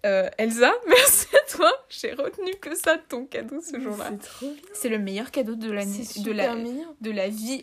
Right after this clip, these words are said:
Speaker 1: entière. C'est
Speaker 2: Et ouais.
Speaker 1: vraiment un des cadeaux, genre, le cadeau, je crois, qui m'a le plus marqué de ma vie, hein.
Speaker 2: Ah ouais ?
Speaker 1: C'est,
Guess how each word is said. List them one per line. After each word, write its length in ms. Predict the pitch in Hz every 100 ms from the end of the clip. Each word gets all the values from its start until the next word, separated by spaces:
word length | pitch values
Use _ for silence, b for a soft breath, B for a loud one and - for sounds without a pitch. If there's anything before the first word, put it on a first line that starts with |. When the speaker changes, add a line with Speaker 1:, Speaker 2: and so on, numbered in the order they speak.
| -
Speaker 1:
entière. 600 | 226 - - 269 233 - _ _ _ -
C'est 180 | 220 233
Speaker 2:
Et 20 |
ouais. 60 | 254
Speaker 1:
vraiment 380 | 220 214 262 - b b -
un 140 | 233
des 120 | 220
cadeaux, 460 | 214 208 208 247 - _ 233
genre, 240 | 220 - _ _ _ _ _ _ _ -
le 280 | 226 240 320
cadeau, 320 | 285 226 240
je 60 | 285
crois, 120 | 247
qui 120 | 233
m'a 80 | 196
le 40 | 196
plus 240 | - -
marqué 240 | 254 -
de 60 | 220
ma 140 | 220
vie, 160 | 220 196
hein. 40 | - _
Speaker 2:
Ah 180 | 214 220
ouais ? 160 | 214 269 339
Speaker 1:
C'est, 160 | 226